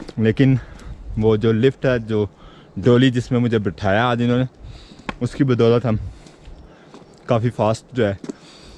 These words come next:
दरिया क्रॉस करके और इस पार पहुंच चुके हैं, जहां से अब हमें ये चढ़ाई चढ़नी है।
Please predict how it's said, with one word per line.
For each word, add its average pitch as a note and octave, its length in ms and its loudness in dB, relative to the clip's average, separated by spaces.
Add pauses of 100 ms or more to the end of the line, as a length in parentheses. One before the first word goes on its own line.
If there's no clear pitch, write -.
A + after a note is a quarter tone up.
(140)
दरिया A#2 280 4
क्रॉस A#2+ 280 0
करके C3 260 0 (1600)
और G#2+ 340 2 (360)
इस - 120 -8
पार A#2 200 0
पहुंच B2 260 0
चुके B2+ 180 -4
हैं, A2+ 100 -2 (1000)
जहां A#2 260 2
से B2 140 -2
अब A2+ 140 0
हमें G#2+ 220 0 (420)
ये G#2+ 80 -4
चढ़ाई G#2+ 340 0
चढ़नी B2+ 360 0
है। A#2+ 60 -2